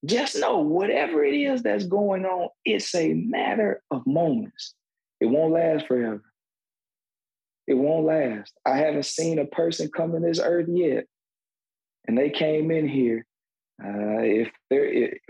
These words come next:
whatever age we are, we didn't say that age. You ask somebody today, "How old are you?" They tell you thirty. You talk to them <laughs> again in some time past,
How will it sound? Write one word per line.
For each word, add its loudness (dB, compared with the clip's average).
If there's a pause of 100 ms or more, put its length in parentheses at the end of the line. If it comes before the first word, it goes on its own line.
(180)
whatever 2
age 0
we 0
are, 0
we 0
didn't 0
say -2
that -2
age. -4 (180)
You 0
ask 0
somebody 0
today, 0
"How 0
old 2
are 2
you?" 0
They 2
tell 0
you 0
thirty. 0 (560)
You -2
talk 0
to -2
them 0
<laughs> -2
again -4 (1040)
in 2
some 0
time 0
past, -2